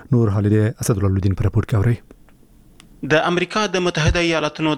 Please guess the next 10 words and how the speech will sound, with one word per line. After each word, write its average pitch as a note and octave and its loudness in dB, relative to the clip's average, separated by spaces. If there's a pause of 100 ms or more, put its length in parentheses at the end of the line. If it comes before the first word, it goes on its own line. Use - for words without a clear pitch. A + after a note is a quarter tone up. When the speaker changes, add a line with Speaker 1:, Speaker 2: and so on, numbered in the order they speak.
Speaker 2:
د C3+ -6
کورونا C3+ 0
د C3+ -6
ځانګړي C3+ -4
کمیټې B2+ -2 (120)
مسؤل C#3+ 0 (260)
جنرال C3+ -2 (180)
ګوستاو C#3 -4
پرنا C#3 0
وایي، D#3+ 0